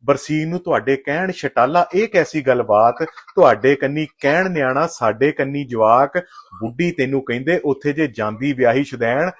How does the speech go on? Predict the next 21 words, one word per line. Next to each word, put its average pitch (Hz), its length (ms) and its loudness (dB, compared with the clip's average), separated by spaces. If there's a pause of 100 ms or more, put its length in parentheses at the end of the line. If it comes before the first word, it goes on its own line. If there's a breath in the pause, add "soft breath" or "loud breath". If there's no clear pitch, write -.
(260 loud breath)
ਅੱਧਾ 139 220 0
ਕੁ 165 100 -8
ਮੈਂ 123 180 -2
ਮਝੈਲ 135 380 0
ਬਣ 104 220 -6
ਗਿਆ, 127 200 0 (140)
ਅੱਧੀ 139 180 -4
ਕੁ 175 140 -10
ਤੂੰ 120 140 -8
ਮਲਵੈਣ।" 92 440 -8 (380)
ਉਹ - 60 -4
ਕਹਿੰਦਾ, 175 180 2
"ਲੂਣ 160 380 2
ਨੂੰ 185 120 2
ਕਹਿੰਦੇ 185 300 2
ਨੂਨ, 160 580 0
ਜੋ 175 140 0
ਵਿੱਚ 160 280 -2
ਅੰਗਰੇਜ਼ੀ 131 460 -2
ਹੋਏ 143 180 2
ਦੁਪਹਿਰ, 127 420 2